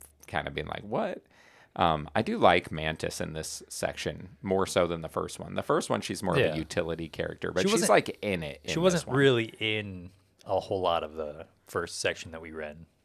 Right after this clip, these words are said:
Speaker 1: I also like when she's like, "Oh, there's,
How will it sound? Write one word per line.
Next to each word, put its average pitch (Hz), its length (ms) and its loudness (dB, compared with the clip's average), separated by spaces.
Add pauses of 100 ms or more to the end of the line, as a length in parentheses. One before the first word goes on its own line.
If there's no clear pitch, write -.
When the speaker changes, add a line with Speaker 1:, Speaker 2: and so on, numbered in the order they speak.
(140)
Speaker 1:
I 85 100 -2
also 107 320 2
like 82 380 -2
when 82 160 -4
she's - 300 -8
like, - 400 -16 (100)
"Oh, 104 440 -6 (760)
there's, 92 360 -4